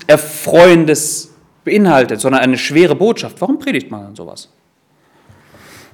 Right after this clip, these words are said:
Ich halte es immer für sehr wichtig, äh, auch als Gemeinde zurückzuschauen,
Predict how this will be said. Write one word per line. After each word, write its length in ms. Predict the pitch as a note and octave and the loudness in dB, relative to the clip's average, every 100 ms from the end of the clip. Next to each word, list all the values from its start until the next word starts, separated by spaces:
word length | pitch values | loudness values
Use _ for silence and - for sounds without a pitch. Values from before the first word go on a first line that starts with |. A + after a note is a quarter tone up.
| _ _ _ _ _ _ _ _ - | _ _ _ _ _ _ _ _ -16
Ich 120 | - D#3 | 0 2
halte 100 | D3+ | 4
es 60 | |
immer 120 | D#3+ | 2
für 140 | D#3+ C#3+ | 4 2
sehr 220 | C#3+ C3 | 2 2
wichtig, 460 | F3 - - - - _ _ - - - _ - | 0 -2 -12 -16 -20 _ _ -20 -20 -20 _ -10
äh, 260 | A2 G2+ G2+ - | -6 -6 -8 -6
auch 100 | B2+ | -4
als 160 | C3 | -4
Gemeinde 460 | D3+ C3+ C3+ D3+ D3+ | 0 2 2 0 -4
zurückzuschauen, 920 | - C3+ F#3 - - A2 G#2+ G#2+ D3 | -4 -4 -4 -8 -14 -14 -12 -10 -10